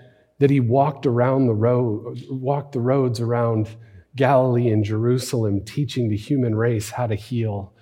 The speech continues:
how to love, how to forgive, how to serve,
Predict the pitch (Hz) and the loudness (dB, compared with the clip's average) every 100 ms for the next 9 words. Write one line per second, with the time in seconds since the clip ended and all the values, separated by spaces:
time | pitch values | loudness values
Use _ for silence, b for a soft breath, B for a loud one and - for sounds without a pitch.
0 | 98 - 127 123 113 110 113 113 107 101 | -20 -14 -8 -2 0 2 2 2 0 -2
1 | 104 - b b - 139 123 - 120 110 | -8 -20 b b -8 -6 -4 -4 -4 0
2 | 120 117 110 107 101 - b b b b | 0 0 0 -2 -6 -12 b b b b
3 | - 143 131 - - 120 117 113 104 98 | -8 -6 -6 -8 -6 -4 -2 0 0 -2